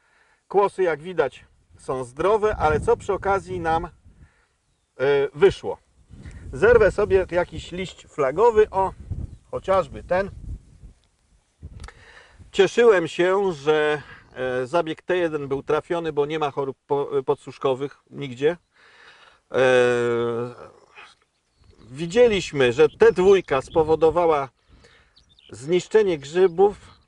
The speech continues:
e, na liściach w ich szczytowej części. Tutaj te liście wyglądały na zdrowe. Co się okazało? Kiedy poszedł zabieg T trzy, zniszczone zostały grzy-,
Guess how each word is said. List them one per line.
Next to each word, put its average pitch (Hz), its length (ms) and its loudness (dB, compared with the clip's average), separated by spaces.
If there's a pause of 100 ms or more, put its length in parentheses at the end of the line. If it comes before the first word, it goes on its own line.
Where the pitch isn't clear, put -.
(1160)
e, 139 40 -6
na 160 160 -4
liściach 180 560 -4 (360)
w 139 100 -20
ich 180 200 -12
szczytowej 170 680 -2 (480)
części. - 460 -2
Tutaj 190 340 -2
te 165 360 2
liście 160 320 -6
wyglądały 151 500 0
na 139 160 -4
zdrowe. 120 460 -2 (300)
Co 202 120 0
się 202 140 2
okazało? 151 560 -2 (1300)
Kiedy 190 260 4
poszedł 185 380 0
zabieg 175 280 -2
T 226 160 4
trzy, 170 480 0 (2250)
zniszczone 202 640 0
zostały 185 440 2
grzy-, 160 380 0